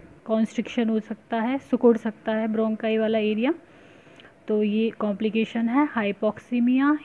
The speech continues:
hemodynamic changes and bronchospasm। Fourteen question है, what are the diagnostic procedure done in bronchoscopy?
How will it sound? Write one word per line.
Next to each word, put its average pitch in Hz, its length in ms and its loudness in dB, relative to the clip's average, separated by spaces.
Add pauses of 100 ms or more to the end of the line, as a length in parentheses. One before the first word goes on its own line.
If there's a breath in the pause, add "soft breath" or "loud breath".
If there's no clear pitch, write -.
hemodynamic 214 840 0 (200)
changes 214 400 -2 (100)
and 226 260 -4 (260)
bronchospasm। 196 1000 -4 (3500 loud breath)
Fourteen 269 480 8
question 240 420 2
है, 233 220 0
what 226 280 0
are 240 260 0
the 269 60 2
diagnostic 214 760 0 (180)
procedure 214 640 0 (800 loud breath)
done 240 360 8 (160)
in 240 180 6
bronchoscopy? 208 760 -2